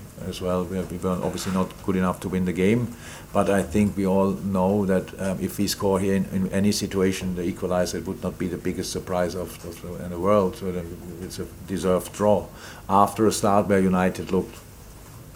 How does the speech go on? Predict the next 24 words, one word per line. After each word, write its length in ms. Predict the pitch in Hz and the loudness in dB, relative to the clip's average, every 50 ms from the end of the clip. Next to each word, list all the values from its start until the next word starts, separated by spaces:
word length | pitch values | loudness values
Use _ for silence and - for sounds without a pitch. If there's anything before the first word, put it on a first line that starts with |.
| - - - - - - - - - - - - - - - - - - - - - - - - - - - - - - | -18 -18 -18 -18 -18 -18 -6 -4 -4 -4 -4 -6 -10 -12 -14 -14 -14 -14 -16 -16 -16 -16 -16 -18 -18 -18 -18 -18 -12 -8
sharper, 480 | - - 117 104 98 90 - 104 95 - - - - | 0 4 6 6 6 6 4 0 -2 -2 -4 -4 -2
uh, 600 | - 82 - - - - 104 95 90 92 95 - - 80 | -2 0 0 -2 -4 -2 0 2 2 2 2 0 -2 0
than 200 | 90 95 92 92 | 0 2 4 4
us, 360 | 92 95 107 123 - - - | 4 2 2 2 0 0 -2
but 280 | - - 101 95 - - | -2 0 0 0 0 0
that 140 | 95 92 90 | 0 0 2
was 260 | 90 92 92 - - | 2 0 0 -2 -4
not 240 | 90 87 87 - - - - - | -6 -6 -8 -10 -14 -14 -14 -10
too 280 | - 98 95 95 92 | -6 -4 -2 -2 -2
long. 520 | 92 87 87 90 87 80 78 80 92 101 101 - - - - - | -2 -2 0 0 0 -2 -2 -4 -6 -8 -10 -12 -14 -18 -12 -8
Um, 580 | 92 90 90 90 87 87 90 90 90 87 78 - - | -6 -4 -2 0 0 2 2 2 0 0 -2 -4 -4
and, 520 | 92 92 87 87 87 87 87 87 90 - - - - - - - - - - - - - - | -2 -2 0 0 -2 -2 -2 -4 -6 -6 -10 -14 -16 -18 -20 -20 -20 -18 -18 -18 -12 -6 -4
and 100 | 92 90 | -2 0
in 120 | 95 98 | 2 4
the 60 | 98 | 4
situation, 520 | 90 - 95 80 - 95 92 92 - 98 95 | 4 2 0 2 4 4 4 4 4 2 0
I 80 | 90 | 0
think 180 | 85 - 90 85 | 0 -2 -2 -2
a 40 | 82 | -2
little 180 | 85 90 87 | -2 -2 -2
bit, 240 | 73 90 85 - - - - - - - - - - - - - - - - - - - - - - - - - - - - - - - - - - - - - - - - - - - - - - - - - 82 | 0 -2 -2 -4 -6 -12 -14 -12 -10 -8 -8 -8 -8 -10 -14 -16 -16 -18 -18 -18 -18 -18 -16 -16 -16 -16 -16 -18 -18 -20 -20 -18 -18 -18 -20 -20 -20 -20 -20 -20 -20 -20 -18 -18 -16 -16 -14 -14 -12 -12 -10 -8 -6
yeah, 280 | 92 87 82 85 82 - - - - - - - - - - - - - - - - | -4 -4 -4 -6 -8 -8 -12 -14 -16 -18 -18 -18 -18 -18 -18 -18 -18 -18 -16 -6 -4
to 60 | 92 | -4
expect, 540 | 85 - - - 92 92 92 - - - | -2 -2 -2 2 2 2 2 2 -2 -10